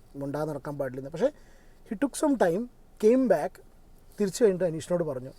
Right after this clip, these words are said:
യെസ്, അനീഷ് അനുമോളോട് പറഞ്ഞു. അത് വളരെ ക്ലിയർ ആയിട്ട് അയാൾ അവ-, അവിടെ അവസാനിപ്പിച്ചു.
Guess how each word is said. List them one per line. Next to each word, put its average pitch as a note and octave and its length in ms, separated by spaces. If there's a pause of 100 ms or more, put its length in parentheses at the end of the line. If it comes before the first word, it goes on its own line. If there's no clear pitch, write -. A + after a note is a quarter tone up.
(120)
യെസ്, - 200 (420)
അനീഷ് E3 260 (120)
അനുമോളോട് F3+ 420
പറഞ്ഞു. D3 220 (420)
അത് D4+ 180
വളരെ D4 260
ക്ലിയർ C4+ 220
ആയിട്ട് B3 160
അയാൾ A#3 180
അവ-, A3+ 160
അവിടെ G3 160
അവസാനിപ്പിച്ചു. D3+ 440